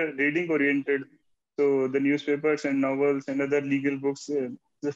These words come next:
suffice for that. And maths, like, the, for concept, for clearing of concepts, I referred to R S Agarwal. And then the fifty-five to sixty marks that I had,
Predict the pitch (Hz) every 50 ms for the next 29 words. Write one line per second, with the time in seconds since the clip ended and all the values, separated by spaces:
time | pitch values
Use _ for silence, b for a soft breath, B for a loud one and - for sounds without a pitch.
0 | - _ - 147 139 147 147 156 156 - - 139 135 131 131 123 123 - _ _
1 | _ _ _ _ _ _ _ - 135 131 135 135 139 143 151 160 160 - - -
2 | - 147 147 147 143 139 - 113 123 131 143 143 139 135 135 131 - - 147 139
3 | 143 147 147 156 147 147 143 - 175 180 175 139 - - - 143 147 143 - 147
4 | 147 156 160 170 175 175 170 - 151 143 139 - 151 151 151 - 156 143 139 139
5 | 139 135 - 156 156 156 160 156 143 135 135 143 - - 156 151 156 160 175 185
6 | 180 170 165 - _ _ _ _ _ _ _ _ _ _ _ - 143 143 143 139
7 | 160 170 180 180 175 160 - 170 - _ - 147 143 139 131 127 - - - 135
8 | 139 135 - _ _ _ _ _ - 156 151 - - 160 160 165 156 147 - 160
9 | - 151 147 - - 156 156 151 143 143 139 - 143 139 - 143 143 139 139 143